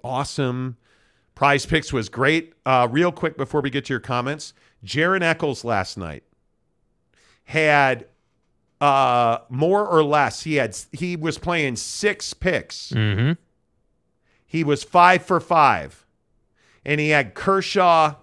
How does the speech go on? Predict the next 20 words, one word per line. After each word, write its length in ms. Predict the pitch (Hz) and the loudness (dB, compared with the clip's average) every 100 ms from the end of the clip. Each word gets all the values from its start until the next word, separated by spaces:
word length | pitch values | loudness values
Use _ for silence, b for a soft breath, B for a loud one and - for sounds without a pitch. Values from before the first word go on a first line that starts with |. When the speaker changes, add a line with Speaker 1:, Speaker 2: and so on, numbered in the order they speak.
| _ | _
Speaker 1:
on 260 | 135 139 135 | -6 -4 -2
more 300 | 139 156 170 | 0 0 0
strikeouts. 1040 | 151 - 147 151 151 180 208 - - - _ _ _ _ _ _ _ _ _ - | -2 0 2 2 2 0 0 -6 -16 -16 _ _ _ _ _ _ _ _ _ -10
And 140 | 127 123 | -6 -6
the 60 | |
Dodgers 500 | 110 135 156 180 165 | 0 2 4 0 -4
got, 320 | - 147 - - | 2 2 2 0
uh, 300 | 131 123 117 | 2 4 2
essentially 600 | 120 - 170 156 - 165 | -2 -6 -6 -4 -4 -4
postponed 600 | 135 156 139 - 143 147 | -2 -2 -2 -2 -2 -2
until 300 | 156 135 147 | -4 -4 -6
today. 480 | 127 127 113 131 165 b b b | -4 -4 0 0 -2 b b b
So 200 | - 110 | -8 -8
Kershaw 640 | - 147 143 - 156 151 | -4 -4 -4 -2 0 0
did 360 | 127 - 135 120 | -2 -4 -4 -2
<laughs> 0 | |
not 300 | 135 - 165 | -8 -8 -18
pitch 380 | - 147 135 - | -8 -8 -8 -10
today, 480 | 175 160 180 233 - - | -8 -6 -4 -6 -10 -10
obviously. 800 | 120 139 156 156 - 165 185 | -8 -6 -6 -8 -8 -8 -8